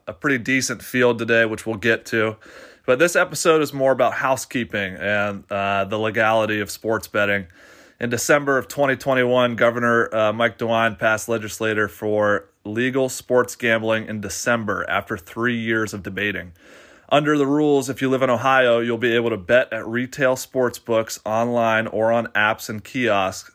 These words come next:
at bars with specific liquor licenses, but not until all rules and licensing are in place. January first, twenty twenty-three, is the set date for legal sports betting. Jack's Casino is already developing and trialing their app,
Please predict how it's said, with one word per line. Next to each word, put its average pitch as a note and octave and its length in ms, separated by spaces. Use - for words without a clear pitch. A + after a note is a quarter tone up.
at G2 200
bars A2 420
with G#2 80
specific - 480
liquor G#2+ 260
licenses, G#2 680
but G#2 180
not A2+ 240
until A2+ 260
all A2 240
rules G#2+ 360
and G2+ 220
licensing G2+ 640
are F#2+ 180
in F#2+ 140
place. F#2 500
January C3+ 600
first, - 580
twenty A#2+ 320
twenty-three, A#2 760
is G2+ 180
the G2 100
set A2 440
date G2+ 260
for G2+ 160
legal G2+ 320
sports G#2 340
betting. F#2 380
Jack's A#2+ 360
Casino B2 640
is G#2 100
already G#2+ 320
developing G#2 500
and G2+ 120
trialing G2+ 540
their F#2+ 260
app, A2+ 320